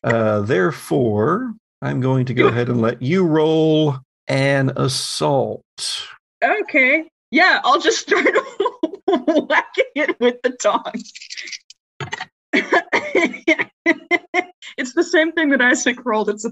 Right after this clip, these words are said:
Speaker 2: three, uh, which my total, or it's a three. It's a, a four on the dice. My total is my s-, four on the dice.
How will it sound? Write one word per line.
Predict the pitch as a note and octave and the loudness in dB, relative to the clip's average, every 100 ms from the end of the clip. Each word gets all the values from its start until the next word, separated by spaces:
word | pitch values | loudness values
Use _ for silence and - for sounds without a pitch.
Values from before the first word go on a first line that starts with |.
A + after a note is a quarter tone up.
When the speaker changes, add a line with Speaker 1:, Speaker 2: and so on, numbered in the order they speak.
| - | -4
Speaker 2:
three, | B3+ B3+ A#3+ A#3 - _ - | 0 4 4 0 -6 _ -2
uh, | A3 G3 F#3 - _ - | 0 2 0 -4 _ -12
which | A3+ A3 G#3+ - | -8 -4 -2 0
my | A3 | 0
total, | G#3+ A3+ G#3+ G#3 | 2 0 0 2
or | G#3 F#3+ | 2 2
it's | G3 F#3+ | 0 -4
a | |
three. | F#3+ E3 F3+ - _ | -6 -6 -6 -10 _
It's | - A3+ | -4 0
a, | G#3 F#3 F3 | 0 2 2
a | G3+ F#3 F#3+ | 0 -2 -2
four | - G#3+ G3 | 0 2 2
on | F3+ | 0
the | F#3 | -2
dice. | F#3 F3 F#3+ | 2 2 0
My | G#3 | -6
total | G3+ G3+ F#3+ | -4 -2 -2
is | F#3 - _ _ - | -4 -8 _ _ -2
my | G3 F3 E3 - - | 0 2 0 -2 -10
s-, | - - - _ - | -14 -14 -14 _ 0
four | G3+ G#3 | 2 2
on | B3 | 0
the | |
dice. | G#3 F3+ E3+ G3 - - | 2 2 2 0 -2 -4